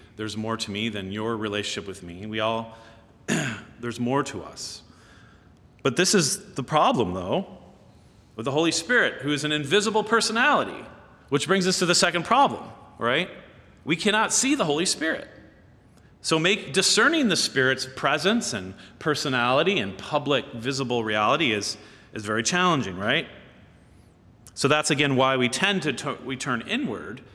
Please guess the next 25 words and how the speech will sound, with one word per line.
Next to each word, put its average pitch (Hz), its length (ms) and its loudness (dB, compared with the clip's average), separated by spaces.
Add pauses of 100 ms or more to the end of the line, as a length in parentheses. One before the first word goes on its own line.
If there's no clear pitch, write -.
(140)
as 113 160 -4
Western 113 560 -4
modern 117 320 -2
people. 80 400 -16 (520)
As 101 160 -12
we 104 80 -10
think 151 180 -10
about 123 240 -6
the 120 60 -14
Holy 110 200 -10
Spirit, 95 360 -14
we 95 60 -18
turn 98 260 -16
inward 113 340 -10
to 104 100 -16
our 92 120 -14
own 104 120 -14
experiences 90 1000 -16 (300)
or 101 180 -6
our - 60 -10
own 101 340 -8
kind 90 220 -14
of 80 60 -18 (260)
subjective 101 560 -8
categories. - 720 -6